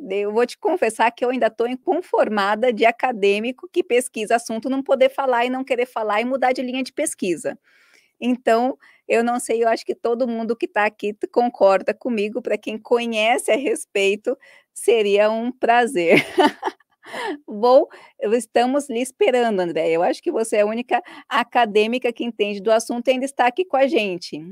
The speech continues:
Os que estão, não sei se tem alguém aí, não querem falar a respeito, mas não se identificaram ainda. Mas eu acho muito interessante, porque realmente, pessoal,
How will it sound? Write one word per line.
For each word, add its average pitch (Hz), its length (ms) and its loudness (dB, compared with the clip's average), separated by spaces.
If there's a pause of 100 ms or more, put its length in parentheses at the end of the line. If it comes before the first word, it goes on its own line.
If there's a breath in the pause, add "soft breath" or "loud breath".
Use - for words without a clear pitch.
(140)
Os 233 180 0
que - 100 -2
estão, 254 480 0 (180)
não 190 400 -2
sei 208 260 0
se 220 100 -10
tem 202 180 0
alguém 196 400 -2
aí, 208 300 0 (340 soft breath)
não 285 200 -2
querem 240 380 2
falar 233 420 0
a 220 80 2
respeito, 233 800 0 (180)
mas 208 500 -2
não 226 200 -2
se - 100 0
identificaram 233 920 0
ainda. 180 460 -6 (540 soft breath)
Mas 294 260 2
eu 269 80 6
acho 269 240 2
muito 247 260 -4
interessante, 247 760 -4
porque - 360 -6
realmente, 220 500 -4
pessoal, 180 420 0